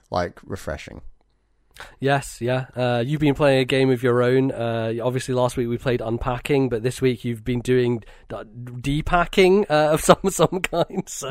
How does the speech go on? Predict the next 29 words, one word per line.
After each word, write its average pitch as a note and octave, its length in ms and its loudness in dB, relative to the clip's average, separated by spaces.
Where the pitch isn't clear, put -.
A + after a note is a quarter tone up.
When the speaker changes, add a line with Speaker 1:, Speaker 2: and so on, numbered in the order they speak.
Speaker 1:
Depa-, B2+ 480 2
yeah, G2+ 280 -2
yeah, G#2 200 -4
just G2+ 400 -10
sorting C#3+ 560 0
out C3+ 160 4
my G#2+ 100 -2
parents' G#2 480 2
house. E2 380 -4
Oh, F#2+ 160 0
it's F2 140 -6
so G2 260 -4
much G2 180 -6
fun. D#2 360 -8
Yeah, E2 280 -6
it's, D#2+ 220 -12
Speaker 2:
Yeah. A2+ 160 -4
Speaker 1:
it's G2 80 -14
hard G2 360 0
work, F2 460 -4
and, E2+ 320 -8
yeah, E2+ 160 -6
unpacking B2 480 0
is A2+ 140 0
a G#2 60 2
lot A2 200 2
more C3 180 2
fun. G2+ 440 0
<laughs> - 40 -20